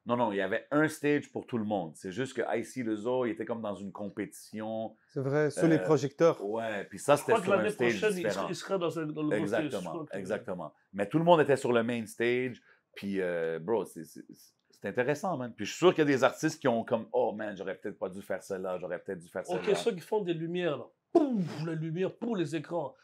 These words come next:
Speaker 1: Ouais.
Speaker 3: C'est toi-même, avec ton équipe, vous amenez vos trucs.
Speaker 1: Hmm,
Speaker 3: Ou tu payes
Speaker 1: bonne
Speaker 3: plus,
Speaker 1: question que tu dis,
Speaker 3: ou
Speaker 1: man.
Speaker 3: parce qu'il n'y en avait pas pour tout le monde.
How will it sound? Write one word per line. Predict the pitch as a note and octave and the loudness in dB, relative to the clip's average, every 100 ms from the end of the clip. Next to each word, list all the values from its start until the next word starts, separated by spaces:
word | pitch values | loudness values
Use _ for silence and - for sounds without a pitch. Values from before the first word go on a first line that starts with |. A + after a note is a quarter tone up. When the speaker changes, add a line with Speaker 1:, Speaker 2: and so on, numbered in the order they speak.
| - | -4
Speaker 1:
Ouais. | - | 0
Speaker 3:
C'est | F3 - | 0 -2
toi-même, | F#3 F3 F#3 F#3+ D3+ | 2 2 4 2 0
avec | C#3 D#3+ | -4 -6
ton | D#3 | -8
équipe, | D3 D3 F3+ - - _ _ - | -10 -8 -8 -8 -12 _ _ -20
vous | B2+ | -12
amenez | C3+ C#3 D3 | -10 -6 -6
vos | C3 | -8
trucs. | B2 A3+ B3 - _ - | -10 -10 -10 -16 _ -8
Speaker 1:
Hmm, | D#3 F3+ D#3+ A2 | -4 -2 -2 -4
Speaker 3:
Ou | F3+ | -6
tu | E3+ D#3+ | -6 -6
payes | F3+ | 0
Speaker 1:
bonne | D#3 E3 | 0 4
Speaker 3:
plus, | E3+ | 4
Speaker 1:
question | B3+ C4 F3+ | 4 4 2
que | D#3+ | 2
tu | G#2+ | -6
dis, | G2 A#2+ | -2 -2
Speaker 3:
ou | |
Speaker 1:
man. | G2 F#3 | 0 -2
Speaker 3:
parce | F#3 | -2
qu'il | - F3 | 0 0
n'y | F3 | 0
en | |
avait | F3+ | 0
pas | F3 G3+ | 0 -2
pour | D#3 | -2
tout | D3 | -6
le | E3 | -6
monde. | D3+ | -6